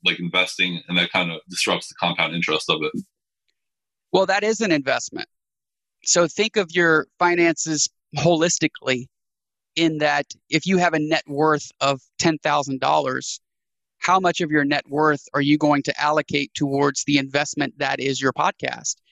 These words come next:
Speaker 2: So I would view it as, view it the same way you would college or education. Am I going to spend money on tuition for this return on investment?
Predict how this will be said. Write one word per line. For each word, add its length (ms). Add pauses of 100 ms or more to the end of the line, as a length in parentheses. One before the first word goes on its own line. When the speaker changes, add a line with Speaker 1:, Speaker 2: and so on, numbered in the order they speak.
(200)
Speaker 2:
So 240
I 120
would 240
view 280
it 120 (160)
as, 520 (420)
view 280
it 80
the 100
same 300
way 120
you 220
would 260 (180)
college 680
or 200
education. 640 (500)
Am 140
I 160
going 260
to 80
spend 360
money 240
on 160
tuition 640 (680)
for 220
this 240
return 320
on 100
investment? 500